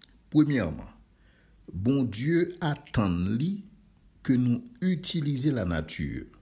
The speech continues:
Bon Dieu commande l'homme, lui, bail l'homme responsabilité pour que l'homme domine et assujettisse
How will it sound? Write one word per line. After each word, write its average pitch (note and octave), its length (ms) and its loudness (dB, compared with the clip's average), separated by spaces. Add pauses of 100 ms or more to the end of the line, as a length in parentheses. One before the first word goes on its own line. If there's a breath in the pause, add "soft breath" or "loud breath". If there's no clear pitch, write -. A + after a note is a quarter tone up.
(880 loud breath)
Bon C#3 200 2
Dieu F3 460 0
commande E3 540 2 (160)
l'homme, F2+ 500 0
lui, A#2+ 100 0
bail F#2 300 0
l'homme F#2 540 0
responsabilité F#2+ 1120 -4
pour A2 140 -8
que G#2 100 -4
l'homme E2 420 -2 (140)
domine B2 680 2 (560)
et - 160 0 (100)
assujettisse C3 1120 -2